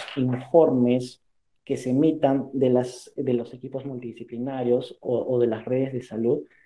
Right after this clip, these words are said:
puede ser que el juez advierta, ¿no?, que en alguna medida han cesado,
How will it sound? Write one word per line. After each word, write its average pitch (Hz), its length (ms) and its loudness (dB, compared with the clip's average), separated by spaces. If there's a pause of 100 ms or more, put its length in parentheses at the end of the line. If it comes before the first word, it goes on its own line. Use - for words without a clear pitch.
(240)
puede 247 200 6
ser 233 300 4
que - 100 -2
el 143 140 4
juez 185 420 0
advierta, 160 880 4
¿no?, 117 300 -4
que 123 260 -2
en 123 80 4
alguna 151 300 -4
medida 147 400 -4
han 151 180 -2
cesado, 147 840 0